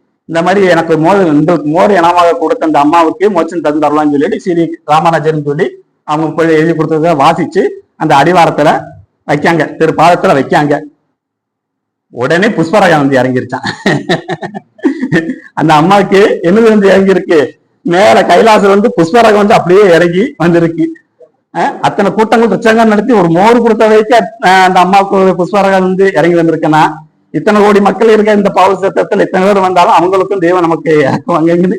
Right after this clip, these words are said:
நினைவு கூறி, நித்திய தாய் என்ற தலைப்பிலே,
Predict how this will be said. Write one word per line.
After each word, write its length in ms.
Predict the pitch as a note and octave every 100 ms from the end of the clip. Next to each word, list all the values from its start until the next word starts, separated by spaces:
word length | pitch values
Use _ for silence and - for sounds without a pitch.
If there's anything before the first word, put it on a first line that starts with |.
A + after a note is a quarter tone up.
| - - _
நினைவு 400 | - D#3+ F3 D#3
கூறி, 460 | D#3 D#3 F3 D3+ - - _ _ _ _ _ _ _ _ _ _ _ _ _ _ _ _ _ _ _ _
நித்திய 500 | E3 F#3+ - B3 G3+
தாய் 400 | E3 F3+ E3 - -
என்ற 220 | D#3+ D3+
தலைப்பிலே, 680 | D3+ D3 D#3+ D3+ F3+ D3+